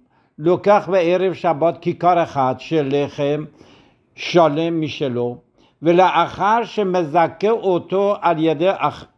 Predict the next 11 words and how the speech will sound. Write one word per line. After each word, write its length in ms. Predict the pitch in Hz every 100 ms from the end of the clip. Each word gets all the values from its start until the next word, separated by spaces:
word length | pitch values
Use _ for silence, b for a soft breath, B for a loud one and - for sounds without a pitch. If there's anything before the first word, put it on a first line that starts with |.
| _ -
אחר 420 | 147 165 202 110 - b b b b -
לכל 520 | 156 135 190 214 208 180
בעלי 460 | 180 151 156 165 185
הדירות, 720 | 170 170 160 139 131 135 135 _ b b b
מברך 560 | 151 170 165 160 156 165
ברוך 360 | 156 160 165 143
אתה 240 | 160 156
השם 380 | 147 127 156 160
אלוקינו 480 | 143 143 135 156 151
מלך 320 | 143 139 117
העולם, 600 | 127 127 117 127 156 175